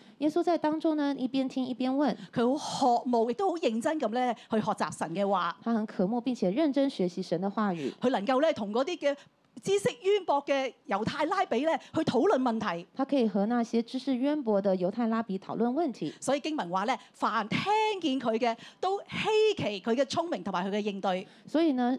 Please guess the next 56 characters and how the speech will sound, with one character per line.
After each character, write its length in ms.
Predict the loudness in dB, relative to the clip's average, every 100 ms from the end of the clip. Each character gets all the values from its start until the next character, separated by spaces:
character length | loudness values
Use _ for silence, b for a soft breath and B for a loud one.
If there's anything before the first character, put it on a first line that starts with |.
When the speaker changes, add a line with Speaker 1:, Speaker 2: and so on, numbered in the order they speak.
| -2
Speaker 1:
呃， 140 | 0 0
經 260 | 0 -4
節 180 | 0 0
這 80 | 0
邊 140 | -2 0
說， 160 | -2
凡 180 | 0 -4
聽 160 | -4 -2
見 180 | 0 0
他 160 | 0
的 100 | 0
都 140 | 2 0
稀 240 | -2 -6
奇 160 | -2 -4
他 140 | -2
的 100 | -2
聰 220 | -2 -4 -2
明 180 | 0 0
和 80 | -2
他 140 | -4
的 60 | -6
應 200 | -2 0
對。 220 | 2 0 B B
Speaker 2:
好 100 | 0 2
啦， 120 | 2
父 140 | 0
母 140 | 0 2
嚟 120 | 2
到 160 | 2 2
啦。 100 | 0
Speaker 1:
那 120 | -4
父 140 | -4
母 140 | -2 0
來 280 | 0 0 0
了。 160 | -2 -4 -18 b _
Speaker 2:
各 120 | 0
位。 280 | 2 0 -4 _ -6
Speaker 1:
各 100 | 0
位。 200 | 0 0 -4 b b b
Speaker 2:
如 100 | 0
果 120 | 4
你 80 | 4
有 120 | 4 4
個 220 | 4 2
十 140 | 2
二 280 | -2 0 0
歲 200 | 4 4
嘅 80 | 4
仔 160 | 2 2
女， 320 | 4 2 0 0
同 120 | 2
你 60 | 2
失 120 | 2 2
聯 240 | 2 2
咗 140 | 2 0
三 600 | -2 -6 -2 0 2 0